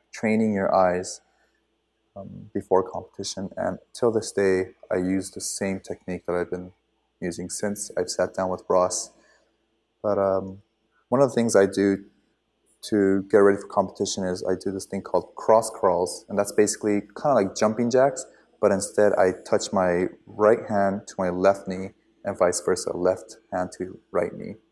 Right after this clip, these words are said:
And that really integrates both sides of the brain and makes you more aware. Uh, it's a little exercise I learned from Ross, and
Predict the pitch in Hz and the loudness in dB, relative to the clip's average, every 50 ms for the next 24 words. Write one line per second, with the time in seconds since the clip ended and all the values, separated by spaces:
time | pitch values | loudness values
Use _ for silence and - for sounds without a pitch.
0 | _ _ _ _ _ _ _ _ _ _ - 104 101 98 95 117 120 120 - 117 | _ _ _ _ _ _ _ _ _ _ -8 -6 -6 0 2 4 4 4 6 6
1 | 113 113 110 107 107 104 101 - - _ _ _ _ _ - 107 107 107 101 101 | 6 6 6 6 4 2 0 -2 -6 _ _ _ _ _ 0 0 2 2 2 4
2 | 104 98 98 95 - - - - - - _ _ _ _ _ _ _ _ - 147 | 4 4 4 2 0 -6 -10 -14 -18 -20 _ _ _ _ _ _ _ _ 4 6
3 | 139 143 143 - - 101 101 101 104 98 92 87 - 98 98 98 95 95 92 98 | 6 6 6 4 4 4 4 2 0 -4 -4 -2 -2 0 0 0 0 -2 -4 -8
4 | 98 - _ _ _ _ _ _ _ - 107 101 98 101 101 - - - 98 95 | -12 -16 _ _ _ _ _ _ _ -6 -4 -2 0 0 -2 -2 -2 -4 -4 0
5 | 95 98 95 92 90 90 95 95 92 87 90 - - - _ _ _ _ _ _ | 0 2 2 4 4 4 4 2 2 2 0 -4 -10 -16 _ _ _ _ _ _
6 | _ _ _ _ _ _ _ _ _ _ _ _ _ _ - 95 92 92 95 95 | _ _ _ _ _ _ _ _ _ _ _ _ _ _ -10 -10 -8 -8 -8 -6
7 | - 113 104 110 107 101 - 98 - - 95 - - 95 98 101 95 92 92 95 | -6 0 2 4 4 4 4 2 0 -4 -6 -2 0 0 2 2 2 2 0 0
8 | 95 - - 95 92 92 92 92 95 101 - - - - - - 95 92 92 90 | -2 -4 -4 -4 -2 0 0 2 0 0 -2 -6 -10 -10 -8 -6 -4 -4 -4 -6
9 | 92 98 | -10 -14